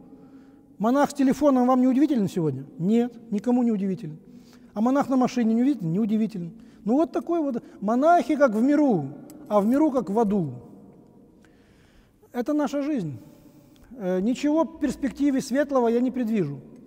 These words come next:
И не хочу вас тешить ложными надеждами. В перспективе будет хуже, скорее всего.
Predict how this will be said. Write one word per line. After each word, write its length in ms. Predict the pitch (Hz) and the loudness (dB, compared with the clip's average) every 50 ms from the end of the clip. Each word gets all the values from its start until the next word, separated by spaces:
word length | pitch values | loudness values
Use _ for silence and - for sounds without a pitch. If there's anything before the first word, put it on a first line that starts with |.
| - - - - - - - - | -20 -20 -20 -20 -20 -20 -10 -4
И 80 | 254 262 | -2 -2
не 100 | 262 247 | -2 0
хочу 300 | - 254 - 262 285 269 | -2 -4 -2 -2 0 2
вас 260 | 247 233 - - - 202 - | 2 2 2 -2 -12 -10 -4
тешить 300 | 269 277 - 247 202 - | -4 -4 -2 -4 -6 -2
ложными 340 | 240 247 233 220 226 220 220 | 0 0 0 0 0 -2 -2
надеждами. 560 | 220 220 196 185 165 147 135 139 135 131 - - - - - - | -2 -2 -2 -2 -4 -4 -4 -8 -8 -10 -10 -14 -20 -20 -20 -20
В 80 | - - | -18 -6
перспективе 560 | - 233 214 - - 269 - - 302 285 285 | -4 -4 -4 -2 -6 -6 -2 -2 0 0 0
будет 280 | 240 247 285 277 254 - | 0 2 0 0 0 -2
хуже, 420 | - - 285 269 196 147 139 131 - - - - - - - - - | -2 0 2 2 2 0 -2 -10 -16 -20 -20 -20 -20 -20 -20 -20 -20
скорее 320 | - - - 196 180 175 170 | -20 -10 -4 -2 0 0 0
всего. 380 | 131 - 175 160 143 135 123 | -2 -4 -8 -6 -6 -8 -10